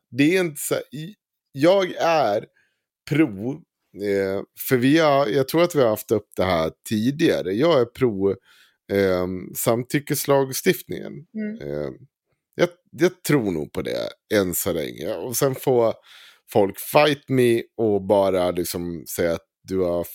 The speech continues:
Speaker 1: fel. Men jag, jag tror på det här. Jag tror på att det är en enorm förändring i det.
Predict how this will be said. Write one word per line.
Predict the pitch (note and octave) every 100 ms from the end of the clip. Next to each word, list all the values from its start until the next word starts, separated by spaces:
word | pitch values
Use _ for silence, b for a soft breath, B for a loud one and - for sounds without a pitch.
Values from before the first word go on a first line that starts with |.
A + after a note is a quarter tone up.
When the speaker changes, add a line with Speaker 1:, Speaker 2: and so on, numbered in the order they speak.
| -
Speaker 1:
fel. | B2 A2+ F#2+
Men | F#2 A2+
jag, | D#3 -
jag | F#3+ G3+
tror | A#3 D#3+
på | - C2
det | A1
här. | C#2+
Jag | B2 C#3
tror | E3 C#3
på | - F#2+
att | E2+
det | F2+ F2+
är | F2 F2
en | E2 E2+
enorm | F2 F2 F2
förändring | F#2 - F#2 F2+ E2 C#2+ B1+
i | A1+
det. | B1+ C#3+